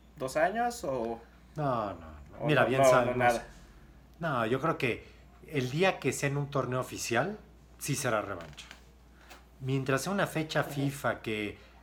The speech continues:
Speaker 2: Pues mira, vamos a ver, en teoría México va a sacar su cuadro, su cuadro a lujo. Tú ya traes un adelanto, ¿no, David?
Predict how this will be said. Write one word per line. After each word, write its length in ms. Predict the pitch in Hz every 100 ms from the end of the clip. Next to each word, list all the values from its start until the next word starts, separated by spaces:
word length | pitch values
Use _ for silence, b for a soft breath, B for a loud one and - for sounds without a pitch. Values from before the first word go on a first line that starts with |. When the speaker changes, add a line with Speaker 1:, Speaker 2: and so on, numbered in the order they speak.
| b b -
Speaker 2:
Pues 220 | - 127 120
mira, 520 | 156 131 117 110 104 -
vamos 320 | 127 175 170
a 100 | 131 151
ver, 100 | 139
en 120 | 120
teoría 260 | 127 156
México 340 | 190 165 - 135
va 40 |
a 40 | 123
sacar 320 | 139 135 123
su 220 | - 120
cuadro, 300 | 127 127 131
su 140 | - 104
cuadro 240 | 131 127
a 20 |
lujo. 380 | 127 170 135 113 B B B
Tú 100 | -
ya 120 | 143 135
traes 280 | 139 135 143
un 80 |
adelanto, 460 | 131 110 139 156 104
¿no, 120 | 104
David? 240 | 107 120